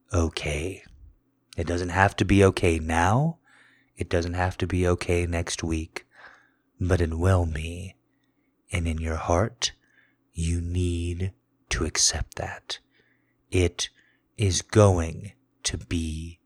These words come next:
okay. <sighs> I'm very proud of you. I am very, very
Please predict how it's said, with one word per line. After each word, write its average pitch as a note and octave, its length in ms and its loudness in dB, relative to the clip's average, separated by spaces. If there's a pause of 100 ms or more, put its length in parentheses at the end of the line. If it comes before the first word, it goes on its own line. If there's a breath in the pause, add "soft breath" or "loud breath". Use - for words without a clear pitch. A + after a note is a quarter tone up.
(220)
okay. E2 1160 -6 (3250 loud breath)
<sighs> - 60 -16 (2500 loud breath)
I'm F2+ 240 -4
very E2 320 -6
proud D#2+ 340 -10
of D#2+ 160 -16
you. E2 140 -18 (1400)
I E2 220 -4
am D#2 240 -4
very, E2 560 -2 (720)
very E2 560 -4